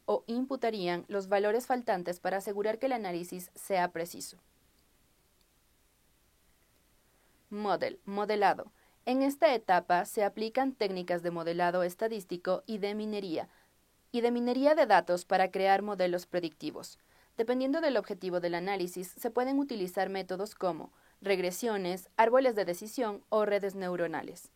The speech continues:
Por ejemplo, en un proyecto de segmentación de clientes, se podría aplicar un modelo de clustering para identificar grupos de clientes con características similares, lo que permitiría personalizar estrategias de marketing.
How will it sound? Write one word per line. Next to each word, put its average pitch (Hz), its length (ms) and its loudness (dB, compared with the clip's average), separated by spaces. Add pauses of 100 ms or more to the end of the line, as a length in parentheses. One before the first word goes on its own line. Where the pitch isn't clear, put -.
(460)
Por 247 140 6
ejemplo, 185 520 -2 (320)
en 269 120 2
un 294 160 4
proyecto 262 460 2
de 185 120 0
segmentación 185 720 -4
de 185 100 -4
clientes, 196 580 -4 (260)
se 262 180 2
podría 269 420 6
aplicar 196 480 2
un 214 80 -4
modelo 190 440 0
de 180 160 -4
clustering 151 760 -4 (300)
para 214 180 4
identificar 226 720 0
grupos 202 400 -2
de 185 140 -4
clientes 185 500 -4
con 196 220 -4
características 214 880 -4
similares, 175 800 -2 (320)
lo 226 140 2
que 262 80 2
permitiría 262 640 2
personalizar 208 800 0
estrategias 202 680 -2
de 175 100 -2
marketing. 147 440 -6